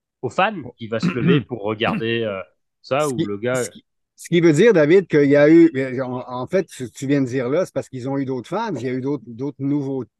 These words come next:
Speaker 2: nouveaux fans qui sont rentrés puisque le, le, le créneau a changé.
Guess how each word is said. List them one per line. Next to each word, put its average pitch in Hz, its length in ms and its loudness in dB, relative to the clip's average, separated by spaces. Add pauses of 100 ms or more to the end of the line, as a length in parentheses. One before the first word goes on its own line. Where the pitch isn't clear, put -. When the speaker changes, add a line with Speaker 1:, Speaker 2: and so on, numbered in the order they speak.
(380)
Speaker 2:
nouveaux 131 240 -10
fans 220 280 -8
qui - 140 -12
sont 139 180 -4
rentrés 127 420 -6
puisque - 240 -14
le, 113 380 -6 (560)
le, 131 200 -4
le 131 140 -4
créneau 151 300 -2
a 135 60 -2
changé. 127 480 -8